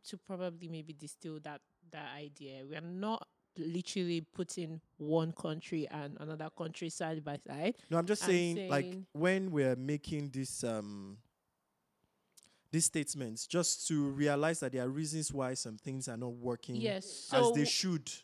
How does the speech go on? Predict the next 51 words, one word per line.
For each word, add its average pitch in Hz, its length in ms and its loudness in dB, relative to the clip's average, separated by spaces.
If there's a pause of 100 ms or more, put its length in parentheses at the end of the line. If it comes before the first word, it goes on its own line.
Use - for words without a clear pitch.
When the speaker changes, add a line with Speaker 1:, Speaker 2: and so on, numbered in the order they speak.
Speaker 1:
we'll 220 160 -4
Speaker 2:
in 262 60 0
a - 20 0
Speaker 1:
state, 151 440 4
we'll 175 120 10
Speaker 2:
proper 175 180 8
Speaker 1:
s- 151 80 8
Speaker 2:
society. 127 640 2 (260)
So 202 200 12
when 185 220 12
we 180 100 8
say 226 220 12
those 190 220 12
things, 175 160 6
we 151 120 6
need 175 160 6
to, 170 100 6
like, 127 180 6 (120)
put 160 240 6
it 147 160 0
as, 117 360 -2 (120)
as 127 160 2
a 123 40 2
second 151 360 2
statement 139 420 -2
that 113 160 -2 (160)
maybe 147 380 8
this 143 180 0
is 123 140 -4
why 131 320 4
this 127 220 -4
isn't 120 340 -6
working. 113 320 -2
Speaker 1:
Absolutely. 220 580 4
So 220 220 6
we 175 160 8
are - 20 12
Speaker 2:
Yeah. 165 140 12
Speaker 1:
stating, 294 420 6
we 233 100 -2
are 233 60 0
stating 269 460 -4
the 220 80 0
problem. 196 580 0
We're 220 80 0
not 262 160 0
just 285 220 -6
sitting 220 320 -4
here 196 160 4
and 180 160 2
just, 190 240 0